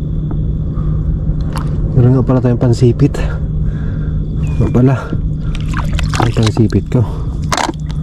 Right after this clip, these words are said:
Sana makita natin ulit siya mamaya.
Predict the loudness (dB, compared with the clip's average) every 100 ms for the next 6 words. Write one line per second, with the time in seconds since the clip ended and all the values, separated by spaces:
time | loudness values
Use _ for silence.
0 | -2 -2 -2 -2 -2 -2 -2 0 0 0
1 | -2 -2 -2 -2 -2 0 0 0 0 0
2 | 0 -2 -2 -2 -2 -2 -2 -2 -2 -4
3 | -2 -4 -4 -4 -2 0 2 2 0 0
4 | 2 2 2 2 2 2 2 4 2